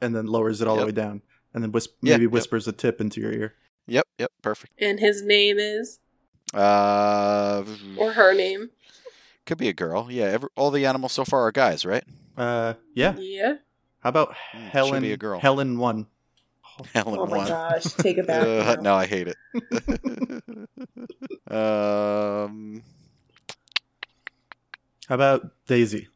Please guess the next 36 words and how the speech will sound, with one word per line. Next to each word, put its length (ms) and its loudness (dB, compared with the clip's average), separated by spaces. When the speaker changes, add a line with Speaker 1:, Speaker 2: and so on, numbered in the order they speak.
Speaker 1:
'Cause 220 -10
drive, 300 0
Speaker 2:
I 40 -6
Speaker 1:
'cause 100 2
Speaker 2:
like 80 0
Speaker 1:
driving 300 2
Speaker 2:
Daisy. 40 -4
Speaker 1:
Miss 160 -4
Daisy. 300 -2
Speaker 4:
Oh, 220 -4
I 100 -4
like 200 -6
that. 320 -10
Speaker 2:
There 100 -2
Speaker 1:
Her 60 4
Speaker 2:
you 60 4
Speaker 1:
name's 120 2
Speaker 2:
go. 60 -4
Speaker 1:
Miss 160 4
Daisy. 360 -2
Speaker 2:
I 60 -12
like 220 -8
it. 100 -16
Miss 180 -8
Daisy. 380 -6
Perfect. 420 -2
Yep, 140 -4
love 160 2
it. 40 0
Speaker 4:
Wow. 220 -2
Speaker 1:
Mm-hmm. 180 -6
Speaker 4:
We 220 2
name 280 0
animals 460 -8
surprisingly 600 -4
easily. 500 -8